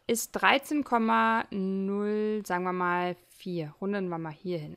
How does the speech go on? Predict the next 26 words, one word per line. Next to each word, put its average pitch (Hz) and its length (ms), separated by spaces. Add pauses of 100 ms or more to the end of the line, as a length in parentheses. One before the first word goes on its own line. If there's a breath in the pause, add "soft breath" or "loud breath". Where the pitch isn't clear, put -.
Also 196 220
dreizehn 185 380
Komma 180 240
null 165 180
vier 220 400
ungefähr. 175 1000 (400 soft breath)
Haben 190 220
wir 180 80
denn 170 160
hier 262 320 (100)
dreizehn 190 600
Komma 190 360
null 175 360
vier? - 480 (140)
Also 196 260
ungefähr, 214 680
ist - 120
ja 196 60
nicht 180 160
so 160 180
han-, 185 160
hundertprozentig 180 680
genau. 165 220 (340 loud breath)
Also 202 200
deine 208 380
Hypotenuse 320 1000